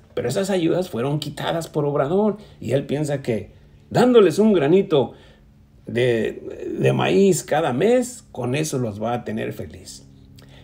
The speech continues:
Lo que se debe hacer es convertir todas esas tierras ejidales y comunales en propiedad privada. Para los que no, lo-, no tienen los recursos para trabajar esas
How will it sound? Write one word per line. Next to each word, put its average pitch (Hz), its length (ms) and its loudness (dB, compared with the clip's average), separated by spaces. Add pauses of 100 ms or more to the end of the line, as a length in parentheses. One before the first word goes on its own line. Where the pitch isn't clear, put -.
(160)
Lo 165 300 2
que 160 160 -2
se 156 200 0
debe 285 360 4
hacer 135 640 -2
es 262 280 -2
convertir 151 920 0
todas 202 380 2
esas 190 380 -4
tierras 185 380 -4
ejidales 143 600 -6
y - 20 -20
comunales 143 680 0
en 123 180 -2
propiedad 117 640 -2
privada. 160 840 -2 (360)
Para 135 220 -2
los 139 240 -2
que 127 160 -6
no, 185 420 2 (420)
lo-, - 340 -4
no 190 220 4
tienen 220 200 4
los 185 120 8
recursos 175 420 2
para - 280 -4
trabajar - 420 -4
esas 175 300 -2